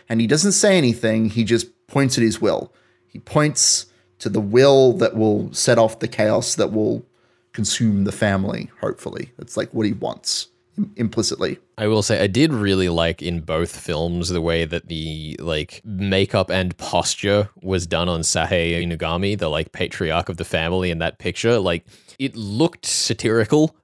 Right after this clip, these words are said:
Speaker 2: <laughs> The way that the, like,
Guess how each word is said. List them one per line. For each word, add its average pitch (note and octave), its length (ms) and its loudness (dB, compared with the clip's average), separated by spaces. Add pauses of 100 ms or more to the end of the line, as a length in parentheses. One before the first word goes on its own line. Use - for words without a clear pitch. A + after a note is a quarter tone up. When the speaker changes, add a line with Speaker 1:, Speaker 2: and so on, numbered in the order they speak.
(100)
Speaker 2:
<laughs> - 60 -2 (1120)
The A2 100 2
way A2 260 6
that G2 160 0
the, G2+ 120 2
like, G2+ 200 4